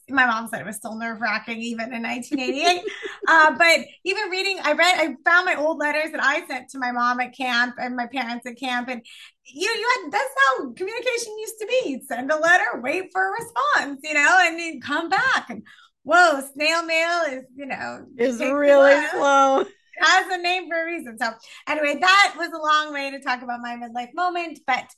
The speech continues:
Speaker 2: But
Speaker 1: uh,
Speaker 2: camp
Speaker 1: it was
Speaker 2: is,
Speaker 1: super
Speaker 2: but
Speaker 1: fun.
Speaker 2: camp is midlife, right? Like, uh, us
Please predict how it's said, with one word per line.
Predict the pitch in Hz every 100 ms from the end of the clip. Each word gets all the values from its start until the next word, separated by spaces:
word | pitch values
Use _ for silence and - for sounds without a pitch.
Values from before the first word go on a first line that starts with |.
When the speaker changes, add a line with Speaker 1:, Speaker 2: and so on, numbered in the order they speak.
| _ _ _ _ _ _ -
Speaker 2:
But |
Speaker 1:
uh, | 277 262 269
Speaker 2:
camp | 294
Speaker 1:
it | 302
was | 330
Speaker 2:
is, | -
Speaker 1:
super | - 320
Speaker 2:
but | 285
Speaker 1:
fun. | 277 233 226
Speaker 2:
camp | 381 349 370 427
is | 254
midlife, | 233 202 185 185 175
right? | 202 208 214
Like, | 196 -
uh, | 175 135
us | 208 240